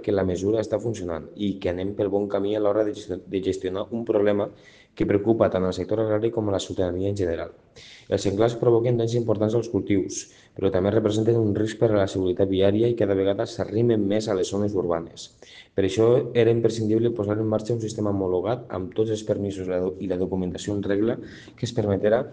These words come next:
actuar en garantia de seguretat. Vull agrair especialment a la col·labo-, la col·laboració del Club de Caçadors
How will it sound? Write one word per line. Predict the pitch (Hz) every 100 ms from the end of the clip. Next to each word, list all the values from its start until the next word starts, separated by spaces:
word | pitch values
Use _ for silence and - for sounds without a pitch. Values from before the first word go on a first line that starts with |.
| - - 110
actuar | 104 104 104
en | 110
garantia | 107 98 95 107
de | 110
seguretat. | 90 87 - - - - _ -
Vull | 113 117
agrair | 113 110
especialment | 117 113 107 101 107
a | 107
la | 98
col·labo-, | 95 92 -
la | 98
col·laboració | 92 92 90 87 101
del | 101 98
Club | 101 98
de | 98
Caçadors | 95 92 92 92